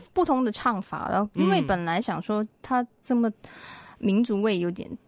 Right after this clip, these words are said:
Speaker 1: 重，然後，
Speaker 2: 嗯。
Speaker 1: 然後就是比較空靈，我是不是應該用比較特別的一個，個，個唱，唱腔去唱？
Speaker 2: 嗯。
Speaker 1: 但是後來發現，因為他本身他的音樂底已經那麼有味道，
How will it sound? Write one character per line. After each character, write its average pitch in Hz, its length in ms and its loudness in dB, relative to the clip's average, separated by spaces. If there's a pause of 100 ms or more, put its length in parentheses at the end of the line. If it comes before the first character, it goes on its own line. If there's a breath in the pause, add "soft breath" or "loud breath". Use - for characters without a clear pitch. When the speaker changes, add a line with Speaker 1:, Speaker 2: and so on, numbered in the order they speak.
Speaker 1:
重， 190 280 0
然 185 140 -2
後， 180 60 0
Speaker 2:
嗯。 160 180 -4
Speaker 1:
然 196 120 -2
後 214 140 2
就 226 160 0
是 220 180 -2
比 - 200 -12
較 190 320 -2
空 214 340 0
靈， 160 240 -4
我 185 60 -4
是 226 120 0
不 226 80 0
是 233 100 0
應 226 140 0
該 220 180 0
用 196 200 -2
比 135 80 -10
較 170 120 -2
特 226 240 0
別 - 260 -10
的 151 160 -8
一 160 60 -4
個， 165 120 -4 (300)
個， 185 100 -2 (300)
個 196 80 -6
唱， 190 320 -4 (140)
唱 202 240 -2
腔 180 280 -2
去 180 200 -8
唱？ 190 320 0
Speaker 2:
嗯。 - 80 -18 (420 loud breath)
Speaker 1:
但 302 120 2
是 311 140 0 (100)
後 - 200 2
來 233 140 4
發 247 180 2
現， 262 140 -2
因 254 140 0
為 254 220 0 (100)
他 240 320 -2 (440)
本 151 180 -6
身 226 260 0
他 226 140 0
的 196 80 -4
音 240 200 2
樂 220 100 2 (100)
底 - 340 -12
已 170 120 -4
經 214 220 2
那 233 120 2
麼 208 180 2 (100)
有 - 140 -8 (140)
味 190 160 0
道， - 340 -4